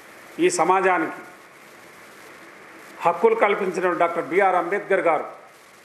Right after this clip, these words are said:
ఆలోచన విధానంతో నడుస్తున్నటువంటి బహుజన్ సమాజ్ పార్టీ,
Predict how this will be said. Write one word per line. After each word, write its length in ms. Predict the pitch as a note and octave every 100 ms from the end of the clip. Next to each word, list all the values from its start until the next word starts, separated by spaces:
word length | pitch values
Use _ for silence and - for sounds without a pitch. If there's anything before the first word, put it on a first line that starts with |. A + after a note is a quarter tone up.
| - - - - - - - - - - -
ఆలోచన 420 | E3 G#3 A3+ A3
విధానంతో 580 | G3 F3+ G3 G3 F#3 F#3+
నడుస్తున్నటువంటి 720 | F3+ F3 F3 F3 F3 E3+ C3+
బహుజన్ 420 | - D3+ E3+ G3+
సమాజ్ 420 | F#3+ E3+ E3+ E3 D#3+
పార్టీ, 280 | D3+ D3+